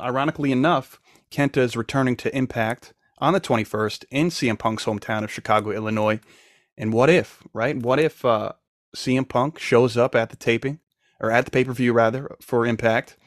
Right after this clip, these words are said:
Hey, it wouldn't be the first time C M Punk made his face around Impact Wrestling. He was just there this past spring, early summer, before he made his official return to A E W. I remember he took, uh,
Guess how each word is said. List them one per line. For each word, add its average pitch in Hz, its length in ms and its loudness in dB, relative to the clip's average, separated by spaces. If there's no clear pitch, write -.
Hey, 127 100 0
it 123 80 2
wouldn't 139 160 4
be 156 80 2
the 143 60 -10
first 156 280 0
time 156 160 0
C - 140 -4
M 156 80 0
Punk 156 240 -2
made 147 100 0
his 139 80 -8
face 151 260 -2
around 135 200 0
Impact 139 320 -2
Wrestling. 139 400 -2
He 113 80 -2
was 113 160 0
just 131 260 0
there 127 180 4
this 117 160 -2
past 120 320 -4
spring, 123 360 0
early 123 180 0
summer, 127 300 0
before 120 320 -2
he 117 80 -4
made 117 180 0
his 113 120 -4
official 117 300 -6
return 120 280 0
to 113 120 -6
A 120 60 -4
E 117 160 -4
W. 107 400 -2
I - 60 -8
remember 117 220 0
he 113 100 -4
took, 120 380 0
uh, 101 320 -2